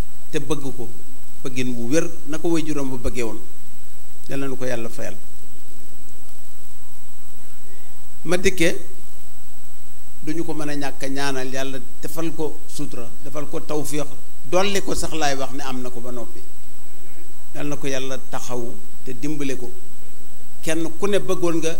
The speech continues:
am taalib bu mel ne moom. Te moom kat dëgg la kër Sëñ Masamba la am, waaye sëriñ sépp la am, yoonu murid yi bépp la am. Amul frontière fenn, kër gu ne mën na faa dugg,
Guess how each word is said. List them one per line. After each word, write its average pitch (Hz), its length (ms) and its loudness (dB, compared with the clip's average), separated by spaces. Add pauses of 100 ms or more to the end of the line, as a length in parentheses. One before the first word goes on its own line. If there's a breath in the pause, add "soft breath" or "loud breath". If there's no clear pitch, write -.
am 151 140 0
taalib 143 300 0
bu 135 80 0
mel 131 200 0
ne 123 60 0
moom. 113 200 0 (1300)
Te 156 80 0
moom 170 260 0
kat 220 160 0 (2000)
dëgg 180 320 0
la 185 120 0
kër 180 200 0
Sëñ 175 240 0
Masamba 156 400 0 (400)
la 156 180 0
am, 147 160 0 (800)
waaye 170 240 0
sëriñ 185 320 0
sépp - 380 0
la 165 160 0
am, 110 100 0 (460)
yoonu 156 300 0
murid 143 240 0
yi 127 40 0
bépp 220 320 0
la 117 140 0
am. 95 80 0 (840)
Amul 175 240 0
frontière 143 500 0
fenn, 135 480 0 (420)
kër 151 140 0
gu 143 160 0
ne 156 80 0
mën 151 180 0
na 147 80 0
faa 139 220 0
dugg, 165 240 0